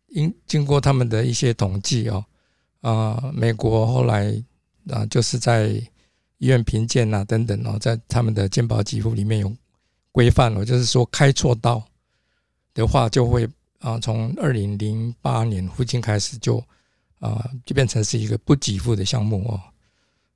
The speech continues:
那为什么会这样？就是因为有很多的开错刀，啊，的案例发生哦。那在他们的统计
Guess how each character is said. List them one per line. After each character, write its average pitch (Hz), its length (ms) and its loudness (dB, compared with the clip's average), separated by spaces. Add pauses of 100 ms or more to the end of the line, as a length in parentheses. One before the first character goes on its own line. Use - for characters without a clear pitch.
(160)
那 135 200 2
为 160 160 6
什 131 120 2
么 117 120 4
会 131 120 6
这 123 120 0
样？ 120 120 2
就 107 120 -6
是 113 240 -4
因 120 160 -2
为 120 100 0
有 107 220 -4
很 95 300 -4
多 117 360 2
的 104 260 0 (160)
开 - 140 2
错 113 180 2
刀， 104 240 -2 (460)
啊， 117 400 -8
的 117 140 -8
案 123 240 0
例 110 100 0
发 104 220 -4
生 101 260 -4 (120)
哦。 104 120 -6 (600)
那 151 140 2
在 147 160 4
他 143 160 4
们 139 140 2
的 117 300 0
统 107 280 -4
计 123 320 -2